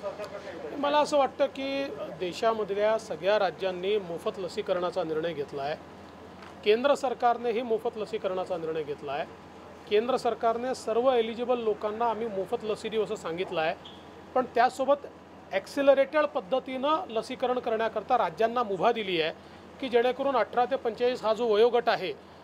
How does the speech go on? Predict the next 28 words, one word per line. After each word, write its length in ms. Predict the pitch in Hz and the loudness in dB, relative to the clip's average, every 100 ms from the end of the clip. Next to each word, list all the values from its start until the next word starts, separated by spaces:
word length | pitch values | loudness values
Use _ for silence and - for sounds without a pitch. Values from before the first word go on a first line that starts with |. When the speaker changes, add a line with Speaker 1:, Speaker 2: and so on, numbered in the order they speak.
| - - | -20 2
Speaker 2:
या 160 | 202 | 4
वयोगटाला 580 | 247 220 240 233 240 240 | 4 4 4 2 0 2
accelerated 800 | 262 180 - 262 254 240 240 285 | 2 0 -8 -2 2 2 4 2
पद्धतीनं 680 | 277 220 240 240 240 247 311 - - | 2 -2 -2 -2 0 0 0 -4 -2
त्या 120 | 240 | 0
ठिकाणी, 400 | 240 226 233 247 302 - - - - | 0 2 2 2 -2 -8 -18 -16 0
अ, 80 | 208 | 2
लसीकरण 460 | 208 262 254 262 | 2 2 2 2
करण्याकरता, 680 | 254 233 240 233 226 254 277 277 - - - | 2 2 2 0 -2 2 2 0 -18 -20 -6
अ, 160 | 214 208 208 - | -2 -2 -4 -8
मार्केटमधनं 760 | 196 202 208 233 233 226 262 277 - - | -2 0 0 2 2 4 2 2 -6 -8
जे 60 | 170 | -4
काही 140 | 254 | -2
फिक्स 280 | 240 269 - | -2 -4 -4
rate 180 | 240 233 | -2 0
आहेत 100 | 247 | 0
त्याच्यावर 360 | 240 220 247 247 | 0 2 4 4
राज्य 280 | 202 196 | 2 0
सरकार 340 | 247 240 - 254 | -2 0 2 0
लसी 240 | 220 233 | 0 -6
घेऊ 200 | 196 233 | -2 -2
शकतात 400 | 240 226 - 196 - - - - - | 0 0 4 2 2 -20 -20 -20 -4
आणि 280 | 190 294 302 - | 0 0 0 -6
हे 160 | 185 240 | -4 0
लसीकरणाचा 600 | 226 262 247 233 247 269 | 0 -2 0 2 2 2
वेग 220 | 214 254 | 4 6
वाढवू 260 | 247 254 269 | 6 6 2
शकतात. 320 | 247 - 180 | -4 -2 -4